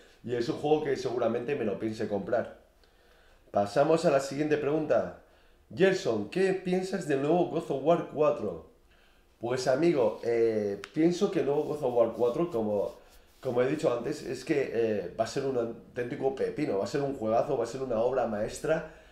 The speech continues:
Eh, va a tocar gráficamente, seguramente va a tocar el techo de P S cuatro. Espero también que en P S cuatro Pro, eh,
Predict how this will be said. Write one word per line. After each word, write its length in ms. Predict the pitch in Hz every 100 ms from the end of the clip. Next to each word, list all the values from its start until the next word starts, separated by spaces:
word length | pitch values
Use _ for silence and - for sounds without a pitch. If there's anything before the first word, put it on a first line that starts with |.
| - - -
Eh, 300 | 120 120 110 98
va 60 |
a 60 | -
tocar 480 | 156 143 135 - 113
gráficamente, 680 | 127 127 131 113 123 123
seguramente 540 | 120 110 110 110 117 120
va 100 | 110
a 40 |
tocar 220 | 117 117
el 160 | 113 110
techo 260 | 127 - 120
de 180 | 107
P 140 | 104 131
S 200 | - 120
cuatro. 640 | 110 110 107 147 175 - - - - - -
Espero 340 | 117 - 143
también 280 | 165 165 156
que 120 | 131
en 120 | 120
P 60 | 110
S 160 | - 113
cuatro 320 | 120 120 117
Pro, 240 | 120 123
eh, 440 | 113 110 98 90